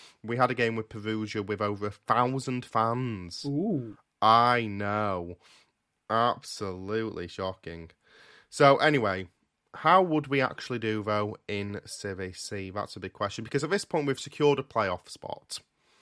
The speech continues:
Speaker 1: So we will be talking about how we did in the playoffs. But before we do that,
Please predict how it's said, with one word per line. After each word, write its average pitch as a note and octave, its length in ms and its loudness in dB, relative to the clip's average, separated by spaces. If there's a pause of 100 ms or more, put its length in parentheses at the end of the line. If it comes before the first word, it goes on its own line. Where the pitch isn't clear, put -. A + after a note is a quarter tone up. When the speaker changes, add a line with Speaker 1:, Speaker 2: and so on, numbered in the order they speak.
(300)
Speaker 1:
So G2+ 600 0 (340)
we B2 140 0
will C#3+ 180 8
be C#3 80 -2
talking B2+ 280 -2
about A#2 220 0
how A2 180 0
we G#2 180 -4
did F#2+ 300 -6 (120)
in G2+ 160 -10
the F#2+ 80 -14
playoffs. F#2+ 480 -6
But A2+ 180 0 (480)
before F3 760 2
we B2+ 600 0 (280)
do A2+ 300 0
that, G2+ 400 -2